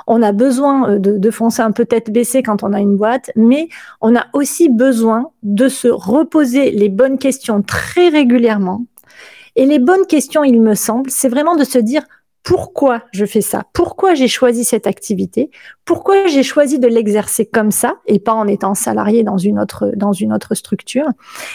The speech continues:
Et qu'est-ce qui me fait du bien au quotidien ? » C'est-à-dire dans le qu'est-ce qui me fait du bien, c'est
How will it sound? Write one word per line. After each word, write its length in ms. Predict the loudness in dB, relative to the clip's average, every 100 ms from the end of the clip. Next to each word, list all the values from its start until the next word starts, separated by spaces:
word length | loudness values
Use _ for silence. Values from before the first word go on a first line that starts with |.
| 0
Et 260 | 2 2 0
qu'est-ce 240 | -4 -4 -2
qui 160 | 0
me 180 | 2 2
fait 180 | 2 0
du 180 | 2 2
bien 460 | 2 2 0 -2 -4
au 140 | -4 -2
quotidien ? » 640 | -2 -2 -2 -4 -4 -6
C'est-à-dire 480 | -6 -4 -2 0 0
dans 140 | 0 0
le 80 |
qu'est-ce 260 | 2 0 -2
qui 140 | -4
me 80 | -4
fait 160 | -2 -4
du 140 | -4
bien, 260 | 0 0 0
c'est 260 | -2 -4